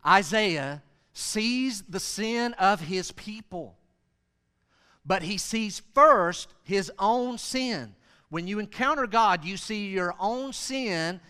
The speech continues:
and then you will notice, he says, "I am a man of unclean lips." Unclean lips out of the, out of the abundance of the heart, the mouth speaks. Lips unclean give away unclean heart,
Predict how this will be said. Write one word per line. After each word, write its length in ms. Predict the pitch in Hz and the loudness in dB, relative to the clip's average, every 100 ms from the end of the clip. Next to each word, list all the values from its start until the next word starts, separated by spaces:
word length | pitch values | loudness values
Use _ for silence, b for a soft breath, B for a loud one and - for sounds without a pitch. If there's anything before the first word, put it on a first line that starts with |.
| B | B
and 180 | - 185 | -10 -4
then 240 | 226 285 | -2 -2
you 100 | 285 | -4
will 160 | 262 254 | -4 -2
notice, 440 | 240 233 175 143 | 0 0 0 -4
he 80 | 165 | -8
says, 200 | 165 143 135 | -8 -10 -8
"I 160 | 143 | -8
am 140 | 170 180 | -6 -6
a 20 | |
man 280 | 175 175 143 | -6 -4 -4
of 60 | |
unclean 520 | 143 156 165 180 165 160 | -4 -6 -8 -10 -8 -4
lips." 340 | 160 127 - B B | -4 -4 -10 B B
Unclean 500 | 139 147 - 165 156 | -10 -8 -8 -8 -6
lips 400 | 156 190 202 - b b b _ | -4 -4 -4 -10 b b b _
out 120 | 151 147 | -6 -4
of 40 | |
the, 160 | 147 156 | -6 -4
out 160 | 147 147 | -2 -2
of 60 | |
the 80 | 151 | -2
abundance 380 | 135 165 175 - | -4 -4 -4 -6
of 40 | |
the 80 | 156 | -8
heart, 360 | - 190 190 196 | -6 0 2 2
the 60 | 160 | -4
mouth 320 | 170 180 175 | 0 0 0
speaks. 600 | - - 180 143 - - | -8 -6 -4 -4 -8 -12
Lips 540 | 131 147 196 208 - 190 | -8 -2 -2 -4 -8 -8
unclean 540 | 175 170 185 185 180 | -8 -8 -8 -8 -6
give 160 | 156 165 | -4 -4
away 300 | 170 170 170 | -2 -2 -2
unclean 520 | 156 165 - 180 170 | -4 -4 -8 -10 -8
heart, 500 | 151 190 190 151 117 | -6 0 0 0 -4